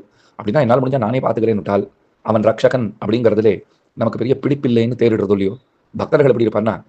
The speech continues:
"எங்களால எங்களை காப்பாற்றிக் கொள்ள முடியாது, ஈஸ்வரனை ஒழிய ரக்ஷகர் அல்லர் என்னுமிடம்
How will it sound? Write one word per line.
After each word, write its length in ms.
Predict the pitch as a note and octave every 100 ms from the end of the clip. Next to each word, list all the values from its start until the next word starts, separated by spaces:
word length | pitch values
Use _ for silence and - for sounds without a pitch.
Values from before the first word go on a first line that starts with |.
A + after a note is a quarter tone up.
| _ _
"எங்களால 540 | G#2+ G2+ G2 G2 B2 B2
எங்களை 280 | G#2 G#2
காப்பாற்றிக் 480 | - A2+ A2+ A2 G#2+
கொள்ள 180 | G#2+ G#2
முடியாது, 360 | G#2 G2 F#2 F2 - _ _ -
ஈஸ்வரனை 480 | B2+ - A#2+ A2 G2+
ஒழிய 320 | F#2 A2+ G2+ - _ -
ரக்ஷகர் 460 | G#2 - - A#2+
அல்லர் 240 | F#2+ A2 G#2+
என்னுமிடம் 440 | G2+ G2 F#2+ G#2+